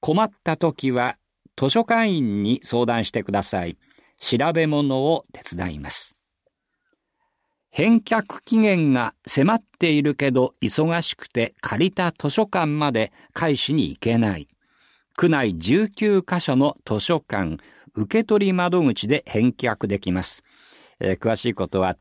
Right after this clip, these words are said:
図書館ホームページをご覧ください。以上、お問い合わせは光が丘図書館へどうぞ。電話五三八三の六五零零番。ファックスは五三八三の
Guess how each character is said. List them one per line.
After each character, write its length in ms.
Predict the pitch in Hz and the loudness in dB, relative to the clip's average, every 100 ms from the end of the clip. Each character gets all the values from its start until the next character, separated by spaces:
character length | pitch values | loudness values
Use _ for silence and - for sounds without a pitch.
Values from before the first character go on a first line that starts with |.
| - | -4
図 140 | 107 | -2
書 140 | 165 | 0
館 300 | 156 123 110 | 0 0 0
ホ 220 | 101 139 156 | 0 0 2
ー 20 | |
ム 140 | 160 | 0
ペ 200 | 139 147 | 0 0
ー 40 | 123 | 0
ジ 160 | 135 | 0
を 80 | 160 | 0
ご 140 | 98 | 0
覧 160 | 98 95 | -2 -2
く 80 | - | -4
だ 100 | 90 | -4
さ 220 | - 90 | -2 -2
い。 100 | 85 _ _ _ _ _ _ - | -4 _ _ _ _ _ _ -2
以 100 | 151 | 2
上、 140 | 147 | 4
お 80 | 117 | 2
問 180 | 202 208 | 2 2
い 60 | 202 | 2
合 20 | |
わ 60 | 180 | 2
せ 140 | 151 | 0
は 180 | 139 139 | 0 -2
光 420 | - - 220 220 220 | -8 -4 0 2 2
が 220 | 208 196 | 4 2
丘 240 | 165 165 | 0 -2
図 160 | - 151 | -2 -2
書 160 | 175 | 0
館 260 | - 120 135 | 0 0 0
へ 80 | 147 | -2
ど 140 | 85 | -4
う 60 | 69 | -8
ぞ。 120 | 80 - _ - | -12 -18 _ -2
電 240 | 127 117 | 2 2
話 180 | 113 123 - | 2 -2 -6
五 400 | 98 139 208 220 | -2 2 4 2
三 480 | - - 196 135 104 | 0 -2 0 0 0
八 320 | - 131 - | -4 -6 -4
三 480 | - - 180 127 98 | -4 -2 0 0 0
の 160 | 117 - | -2 -2
六 420 | 107 117 - 180 | -2 0 2 2
五 340 | 165 160 113 82 | 2 2 2 0
零 260 | 101 160 | 0 0
零 220 | 156 143 82 | 2 0 -2
番。 280 | 73 65 - _ _ _ _ _ _ - | -6 -12 -20 _ _ _ _ _ _ -6
フ 80 | |
ァ 40 | 165 | -6
ッ 20 | - | -6
ク 80 | - | -4
ス 140 | 139 | -2
は 180 | 151 156 - - | 0 -2 -10 -6
五 360 | 101 170 196 | 2 4 4
三 400 | - 185 156 131 | 0 0 2 0
八 320 | 110 127 117 - | -2 -6 -6 -6
三 420 | - 160 139 110 | -4 0 2 2
の 160 | 123 | 0